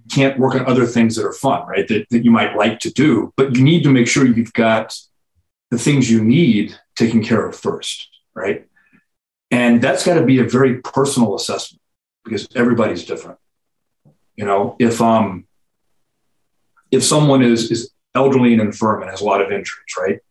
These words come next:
They should still be able to protect themselves. But realistically,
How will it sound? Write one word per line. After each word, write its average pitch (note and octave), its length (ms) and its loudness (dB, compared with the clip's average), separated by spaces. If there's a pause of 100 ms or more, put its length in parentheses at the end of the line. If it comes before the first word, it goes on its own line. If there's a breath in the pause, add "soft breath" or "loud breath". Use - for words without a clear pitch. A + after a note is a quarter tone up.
They A#2+ 100 2
should B2+ 160 2
still C3+ 180 0
be A#2 120 4
able A2+ 180 0
to - 140 -4
protect A2 400 -4
themselves. F2 640 -10 (680 soft breath)
But - 180 0
realistically, A#2+ 1000 2